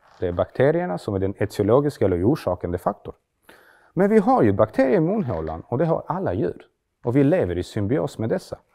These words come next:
Så vilken roll spelar de här bakterierna? Här har vi en bakterie. Och låt oss säga att denna bakterie representerar hela vår normalflora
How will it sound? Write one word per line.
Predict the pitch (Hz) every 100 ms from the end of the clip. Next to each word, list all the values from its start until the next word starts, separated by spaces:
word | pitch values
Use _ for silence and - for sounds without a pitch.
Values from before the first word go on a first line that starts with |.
| _ _
Så | -
vilken | 202 - 233
roll | 120 180 190
spelar | - - 120 98
de | 95
här | 101 80
bakterierna? | 76 - - - - - _ _ - _ _ _ _ _ _ _ _ _ _ _ _ _ _ _ _ _ _ _ _ _ _ _
Här | 175
har | 180
vi |
en | 156
bakterie. | 117 104 80 76 - - _ _ _ _ _ _ _ _ _ _ _ _ _ _ _ _ _ _ _ _ _ _ _ _ _ _ _ _ _ _ _
Och | - 151 - -
låt | - 175 196
oss | 190
säga | 190 170
att |
denna | 147 160
bakterie | 135 135 - 131 87 90 95
representerar | 107 - 127 - 117 131 104 101 98
hela | - 156 160 131
vår | 113 107 104
normalflora | 104 101 113 120 - 87 82 85